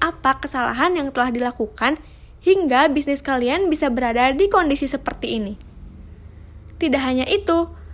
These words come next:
Sobat Untung juga perlu merenungi dan memikirkan kembali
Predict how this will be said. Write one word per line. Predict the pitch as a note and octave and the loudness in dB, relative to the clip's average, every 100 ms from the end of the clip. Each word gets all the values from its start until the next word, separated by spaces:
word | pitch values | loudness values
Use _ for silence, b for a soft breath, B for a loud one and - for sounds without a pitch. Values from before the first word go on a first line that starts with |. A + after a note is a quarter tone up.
| B | B
Sobat | - C4 C4+ | -4 0 0
Untung | C#4 C#4+ C#4 | 0 0 0
juga | B3 A3+ A3 C#4 E4 | 0 -2 2 2 4
perlu | C#4+ B3 B3 | 2 2 2
merenungi | E4 G4+ F4 B3 A3 C4 | 2 4 2 0 0 0
dan | C4 B3 | 2 0
memikirkan | D4 F#4 F#4 - C#4+ C#4 | 0 0 0 -4 -4 -6
kembali | C4+ A#3 G3+ A3+ F4+ | -4 -4 -2 0 2